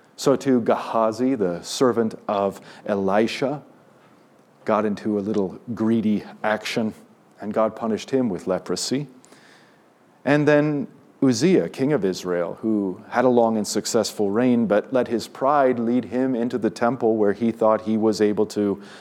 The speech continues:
uh, offer the incense, just as the priests had done. And so he, he did so without God's command, and he was struck with leprosy. There's lots of other examples as well, but the point is that leprosy carried with it the idea of God's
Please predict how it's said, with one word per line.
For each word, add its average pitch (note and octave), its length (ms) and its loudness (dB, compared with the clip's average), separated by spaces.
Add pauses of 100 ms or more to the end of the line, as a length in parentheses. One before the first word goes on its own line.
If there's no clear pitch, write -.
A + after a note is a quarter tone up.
(360)
uh, F#2 200 -2
offer - 360 2
the A2+ 200 2
incense, G#2+ 560 -4
just G#2+ 240 -4
as G2 120 -6
the F#2+ 60 -8
priests A#2+ 400 -4
had E2 120 -4
done. F2 220 -4
And F2 140 -8
so F#2+ 200 -2
he, F#2 180 -2
he A#2+ 140 -4
did G#2+ 240 -2
so G#2 220 -2
without G2 360 -2
God's F#2+ 460 0 (400)
command, G#2 720 -2 (540)
and G2+ 300 -2
he G2+ 140 -4
was F#2+ 180 -2
struck - 320 -6
with F2+ 100 -10
leprosy. - 640 -6 (1120)
There's A#2 160 -2
lots C3+ 180 4
of A2+ 100 2
other A2 220 4
examples G2 540 -2
as - 200 -6
well, B2+ 160 4
but G2 160 -4
the G#2 60 -2
point C3+ 360 -4
is F#2 160 -4
that G2+ 200 0
leprosy A2+ 640 -4
carried A2+ 400 -4
with A2 320 -4
it F2+ 220 -4
the G#2 180 -6
idea A2+ 560 -2
of G2+ 340 -8
God's F2+ 520 -2